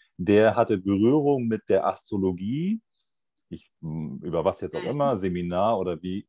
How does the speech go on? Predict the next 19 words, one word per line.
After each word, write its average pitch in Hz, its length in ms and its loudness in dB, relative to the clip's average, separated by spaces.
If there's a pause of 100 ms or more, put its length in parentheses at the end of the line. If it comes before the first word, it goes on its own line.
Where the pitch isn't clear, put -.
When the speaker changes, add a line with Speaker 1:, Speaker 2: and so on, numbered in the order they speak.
Speaker 1:
wie 87 100 -2
auch 78 140 -6
immer, 151 300 -4 (420)
und 101 180 0
hat 110 140 2
dann 110 140 6
so 104 60 4
ein 98 60 4
bisschen, 104 500 2 (100)
äh, 104 80 2
angefangen, 101 840 2 (420)
äh, 98 420 4
ich - 260 -14
habe - 180 -4
mir 98 100 -2
so 95 80 -4
ein 90 60 -6
Bild 123 240 2
vorgestellt, 104 800 -4